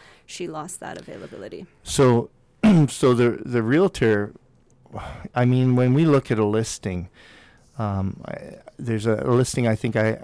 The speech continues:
Speaker 2: I have right now, and, and it gives me an option, uh, it gives me an option to put a range in. And I think the range, uh, this home I'm thinking of is eleven to fifteen years old. And so I picked that box, eleven to fifteen years old. Now, any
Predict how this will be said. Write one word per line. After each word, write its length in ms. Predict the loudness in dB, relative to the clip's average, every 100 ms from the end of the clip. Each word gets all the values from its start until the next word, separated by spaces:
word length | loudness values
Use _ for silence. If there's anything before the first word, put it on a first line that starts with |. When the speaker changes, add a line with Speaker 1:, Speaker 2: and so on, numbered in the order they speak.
| _ -8
Speaker 2:
I 140 | -6
have 300 | -4 -4 -2
right 140 | -4
now, 340 | -2 0 0 0
and, 180 | -4 -4
and 360 | -4 -2 -4 -12 _
it 120 | -10 -2
gives 200 | -2 0
me 140 | 0
an 80 | 0
option, 560 | -2 -6 -10 -10 -12 -20 _ _ _ _
uh, 280 | -6 -4 -6 -6
it 160 | -8 -4
gives 220 | -4 -2
me 140 | 0
an 100 | 2
option 340 | 0 -2 -6 -6
to 80 |
put 240 | -2 -2 -2
a 60 |
range 540 | -4 -4 -2 -2 -2 -4
in. 260 | -8 -10 -14 -20 _ -8
And 160 | -4
I 60 | -4
think 220 | -4 -2
the 100 | -2
range, 540 | 0 0 0 -4 -12 -10 -8
uh, 340 | -6 -4 -4
this 240 | -4 -4
home 200 | -2 -2 -2
I'm 100 | -4
thinking 400 | -6 -6 -4 -4
of 180 | -4
is 180 | -6 -6
eleven 420 | -4 -2 -2 -2
to 60 | -4
fifteen 500 | -6 -10 -6 -4 -2
years 200 | -2 0
old. 360 | 0 0 -4 -16 -20 -20 -20 _ _ _ _
And 280 | 0 2 2
so 380 | 2 2 2 0 _
I 120 | -6 -6
picked 360 | -6 -10 -6
that 240 | -6 -4 -4
box, 460 | -4 -6 -10 -8
eleven 320 | -4 -2 -2 -4
to 60 |
fifteen 380 | -6 -8 -4 -2
years 180 | -2 -2
old. 180 | -2 0
Now, 200 | 0 2
any 320 | 2 2